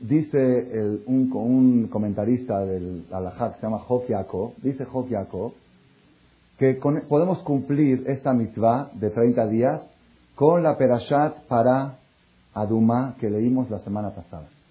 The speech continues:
La semana pasada salieron dos sefer. Un sefer se leyó la Perashá normal,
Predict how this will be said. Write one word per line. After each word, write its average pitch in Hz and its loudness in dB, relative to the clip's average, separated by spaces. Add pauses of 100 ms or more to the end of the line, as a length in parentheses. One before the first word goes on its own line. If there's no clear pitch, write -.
(160)
La 98 -8
semana 151 0
pasada 139 -2
salieron 123 0
dos 113 0
sefer. 127 -8 (420)
Un 147 -2
sefer 147 0
se 123 -2
leyó 113 2
la 117 2
Perashá 104 -4
normal, 98 -4